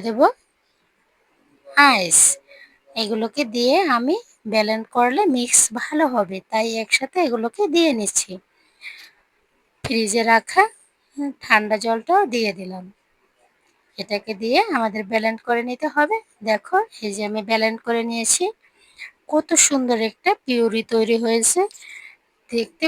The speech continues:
কতটা মোলায়েম। দেখো, এভাবে আমি করেছি। এটা আরও, আহ, পাতলাও করা যায়, তবে আমি এটাকে একটু ঘন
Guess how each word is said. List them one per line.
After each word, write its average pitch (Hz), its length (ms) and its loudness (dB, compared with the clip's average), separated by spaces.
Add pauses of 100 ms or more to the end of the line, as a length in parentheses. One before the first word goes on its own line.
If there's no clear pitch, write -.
(120)
কতটা 220 380 -4 (140)
মোলায়েম। 220 460 2 (400)
দেখো, 190 300 -6 (580)
এভাবে 220 260 -4 (100)
আমি 220 120 -6 (100)
করেছি। 214 340 -2 (720)
এটা - 180 0 (220)
আরও, 214 200 2 (1040)
আহ, 202 320 -4 (120)
পাতলাও 339 400 2 (120)
করা 302 180 8 (100)
যায়, 247 180 2 (120)
তবে 226 180 0 (100)
আমি 202 120 -4 (100)
এটাকে 220 260 -8 (100)
একটু - 180 0 (760)
ঘন 226 160 2